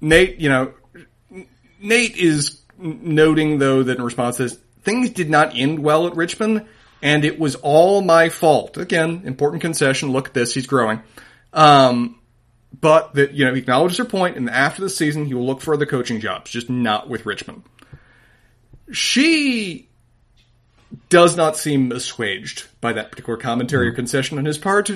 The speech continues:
Speaker 1: She has an idea.
Speaker 2: Yep.
Speaker 1: More on that, more on that in a bit. Uh,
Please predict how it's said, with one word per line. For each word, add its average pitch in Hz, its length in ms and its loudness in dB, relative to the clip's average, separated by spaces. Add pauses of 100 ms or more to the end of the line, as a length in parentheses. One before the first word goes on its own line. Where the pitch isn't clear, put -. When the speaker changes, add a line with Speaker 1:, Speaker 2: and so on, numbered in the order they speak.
Speaker 1:
She 196 220 -4
has 139 220 0
an 127 100 0
idea. 101 360 -4 (120)
Speaker 2:
Yep. 110 120 -8
Speaker 1:
More 113 140 -4
on 107 100 -6
that, 107 280 -10
more 156 160 2
on 135 60 2
that 127 100 0
in 117 80 -4
a 110 40 -8
bit. - 240 -12 (920)
Uh, 180 280 6